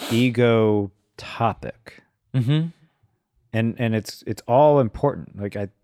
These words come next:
Speaker 1: I think what you just said is probably spot on. And yeah, I don't think we've really evolved, hence that quote. I'll, I'll repeat it again in a moment. But <clears throat> I believe the tr-, the tricky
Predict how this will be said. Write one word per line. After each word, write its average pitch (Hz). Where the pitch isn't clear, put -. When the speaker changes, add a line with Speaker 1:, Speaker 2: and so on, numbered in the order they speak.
Speaker 1:
I 98
think 107
what 85
you 98
just 92
said 120
is 87
probably 98
spot 107
on. 107
And 104
yeah, 139
I 85
don't 110
think 107
we've 87
really 90
evolved, 90
hence 95
that 85
quote. 113
I'll, 85
I'll 90
repeat 90
it 92
again 107
in 104
a 101
moment. 110
But -
<clears throat> -
I 123
believe 127
the 113
tr-, -
the 107
tricky 165